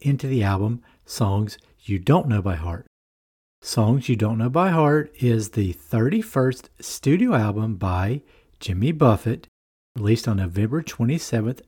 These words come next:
twenty twenty. This was the last studio album to be released in Buffett's lifetime before his death in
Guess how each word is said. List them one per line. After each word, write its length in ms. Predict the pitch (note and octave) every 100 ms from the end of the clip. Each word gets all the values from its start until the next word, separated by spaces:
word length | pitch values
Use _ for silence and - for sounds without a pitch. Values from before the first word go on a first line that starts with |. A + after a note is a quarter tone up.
| -
twenty 340 | - G2 F2+
twenty. 480 | D#3+ - C3 A#2 F#3 _ _ _ _ _ -
This 320 | A#2+ D#3+ F3
was 220 | D#3+ A#2+
the 120 | A#2
last 520 | G2+ G2+ B2 F3+ - - -
studio 540 | - - G#3 C#4 E3+
album 280 | G2+ G2 G2+
to 60 | A2+
be 160 | A2+
released 460 | G#2+ G2 A2 C#3+ -
in 140 | F#2+
Buffett's 440 | E2 A#2+ - E3+ - -
lifetime 580 | E3+ F3+ - G2 F2 G2 _ _
before 360 | - - C3 D#3+
his 120 | D#3
death 340 | C3+ A#2+ B2
in 300 | A2+ G2+ A2+